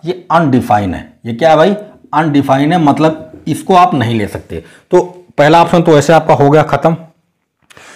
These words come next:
दूसरा है theta equal to, theta is not equal to n pi by two।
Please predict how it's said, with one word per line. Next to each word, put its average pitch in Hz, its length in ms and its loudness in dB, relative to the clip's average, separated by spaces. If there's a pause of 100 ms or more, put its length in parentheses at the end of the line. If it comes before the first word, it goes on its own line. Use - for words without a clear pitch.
(160)
दूसरा 196 360 4
है 220 180 4
theta 196 260 4
equal 190 240 4
to, 208 120 2 (520)
theta 175 240 4
is 196 160 4
not 185 300 4
equal 180 180 2
to 185 140 2
n 160 100 0
pi 156 140 2
by 131 140 4
two। 98 160 -2